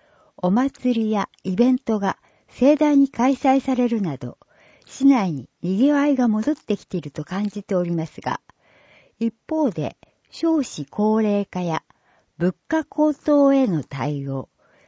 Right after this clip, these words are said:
災害に対する備えなどもあり、本市では様々な課題に取り組んでおります。市民にとってより良い市政実現を目指すため、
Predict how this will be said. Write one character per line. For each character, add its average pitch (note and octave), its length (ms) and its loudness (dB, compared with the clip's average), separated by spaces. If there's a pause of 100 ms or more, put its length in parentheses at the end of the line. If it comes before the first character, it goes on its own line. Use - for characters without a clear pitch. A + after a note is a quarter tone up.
(140)
災 C4+ 340 2
害 C#4+ 240 2
に C4 140 2
対 B3+ 280 0
す - 160 -10
る C#3 100 -6
備 D3 520 -8
え - 0 - (480)
な G#3+ 200 2
ど F#3+ 140 4
も C#3+ 180 -2
あ C3+ 100 -6
り、 C3 180 -10 (420)
本 D4+ 300 4
市 F3+ 220 -6
で D3 180 -2
は A#2+ 140 -8 (440)
様 A#3 320 2
々 D4 280 4
な E3+ 160 -2
課 E3+ 180 -8
題 G3 240 0
に F#3+ 120 -4
取 F#3+ 240 -2
り A3+ 40 -2
組 A#3 220 0
ん E3 40 -4
で D3+ 100 -4
お B2 80 -4
り A#2+ 100 -10
ま G#2+ 160 -12
す。 - 80 -20 (1300)
市 D#4+ 240 -2
民 C#4 300 4
に D#3+ 80 -2
と - 160 -6
っ C#3 40 -4
て - 400 -8 (340)
よ G3 200 4
り C4 180 0
良 D#4 180 4
い - 160 -8
市 - 160 -6
政 D#4 340 2
実 C#4 340 -2
現 D#3+ 220 0
を C3+ 160 -4
目 C3+ 80 -2
指 G#3 200 0
す - 100 -20
た A#2 140 -6
め、 A2+ 180 -12